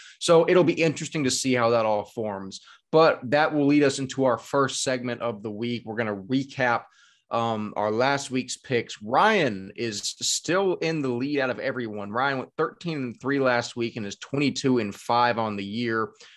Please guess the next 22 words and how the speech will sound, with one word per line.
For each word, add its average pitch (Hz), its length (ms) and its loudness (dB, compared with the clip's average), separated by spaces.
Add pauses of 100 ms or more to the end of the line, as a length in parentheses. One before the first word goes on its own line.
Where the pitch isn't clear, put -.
(280)
Uh, 117 240 2
I'm 143 220 4
gonna 139 200 2
have 131 260 0
to 131 80 -4
make 120 200 -4
a 110 60 -4
serious 131 580 -4
comeback 120 560 -6
to 120 100 -8
get 110 160 -6
up 117 260 -2
there, 104 200 0
but 123 140 -4
we'll, 165 220 2
we'll 151 240 0
work 113 260 -2
on 101 180 -6
it. 104 100 -6
Walker 135 540 2
also 127 380 -2
went 117 180 -4